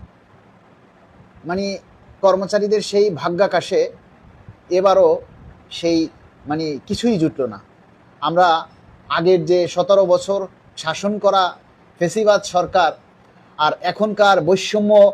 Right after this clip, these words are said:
বৈষম্যহীন সরকার, আমরা এই দুই সরকারের মধ্যে এখন আর কোথাও মিল খুঁজে পাই না। আসলে এটা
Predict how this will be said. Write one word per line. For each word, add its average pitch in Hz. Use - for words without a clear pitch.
বৈষম্যহীন 196
সরকার, 175
আমরা 208
এই 202
দুই 214
সরকারের 208
মধ্যে 196
এখন 196
আর 190
কোথাও 185
মিল 180
খুঁজে 120
পাই 101
না। 82
আসলে 202
এটা 220